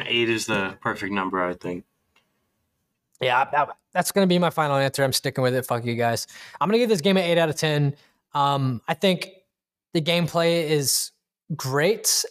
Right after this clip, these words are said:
Speaker 2: and the controls are very tight. They definitely improved the controls with this game than they, you know, they did with the first game.
Speaker 1: Oh, yeah.
Speaker 2: Um,
Speaker 1: Um, I had a couple frame rate issues on this playthrough. Um,
Speaker 2: That's probably from the port.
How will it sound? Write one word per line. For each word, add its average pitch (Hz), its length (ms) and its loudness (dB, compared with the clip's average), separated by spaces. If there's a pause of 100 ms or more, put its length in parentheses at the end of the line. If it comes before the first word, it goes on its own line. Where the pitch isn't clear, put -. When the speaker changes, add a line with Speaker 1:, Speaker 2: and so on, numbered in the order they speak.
(100)
Speaker 2:
and 156 360 2
the 135 120 0
controls 147 540 0
are 135 80 2
very 135 300 0
tight. - 520 -6 (220)
They 151 100 0
definitely 214 340 2
improved 170 480 2
the 151 60 0
controls 147 420 0
with 135 120 -2
this 143 180 -2
game 139 240 0
than 131 140 0
they, 120 260 0 (320)
you 143 100 -2
know, 127 80 0
they 127 120 -2
did 127 180 -2
with 120 100 -4
the 120 60 -12
first 135 300 -2
game. 131 140 0
Speaker 1:
Oh, 131 160 6
yeah. 104 420 0 (120)
Speaker 2:
Um, 120 460 -2
Speaker 1:
Um, 135 200 4
I 147 140 4
had 277 180 2
a 247 60 0
couple 180 340 -2
frame 135 400 -2
rate 104 160 -2
issues 95 460 0
on 92 300 -4 (340)
this 98 240 -4
playthrough. 92 640 -4 (1000)
Um, 113 220 2
Speaker 2:
That's - 160 0
probably 139 420 0
from 127 200 -2
the 110 60 -2
port. 110 340 -2